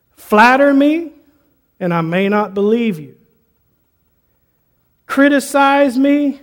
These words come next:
and I may not like you. Ignore me,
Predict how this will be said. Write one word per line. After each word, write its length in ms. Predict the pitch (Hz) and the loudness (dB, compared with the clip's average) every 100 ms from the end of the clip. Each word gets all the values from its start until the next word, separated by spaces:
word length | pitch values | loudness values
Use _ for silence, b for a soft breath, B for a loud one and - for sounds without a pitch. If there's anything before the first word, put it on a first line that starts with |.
| _ | _
and 200 | 208 190 | -8 -6
I 80 | 185 | -4
may 240 | 190 196 | -4 -2
not 280 | 202 202 - | -2 -4 -6
like 400 | 190 175 156 - | -4 -4 -6 -12
you. 140 | 120 - _ _ _ _ _ _ _ _ _ _ _ _ _ _ _ _ _ _ | -20 -20 _ _ _ _ _ _ _ _ _ _ _ _ _ _ _ _ _ _
Ignore 480 | 165 160 180 208 247 | -12 -4 2 4 4
me, 260 | 269 277 | 2 0